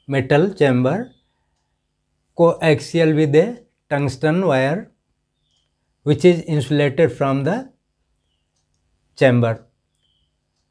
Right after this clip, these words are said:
A high potential difference can be applied between this wire and chamber with the help of high tension battery.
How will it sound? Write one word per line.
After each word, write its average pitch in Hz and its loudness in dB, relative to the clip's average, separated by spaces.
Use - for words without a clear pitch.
A 151 0
high 170 0
potential 147 -2
difference 135 -4
can 151 4
be 151 4
applied 147 0
between 143 -4
this 156 0
wire 151 0
and 151 -2
chamber 135 -2
with 143 2
the 139 4
help 135 0
of 180 -6
high 135 0
tension 135 -2
battery. 131 -4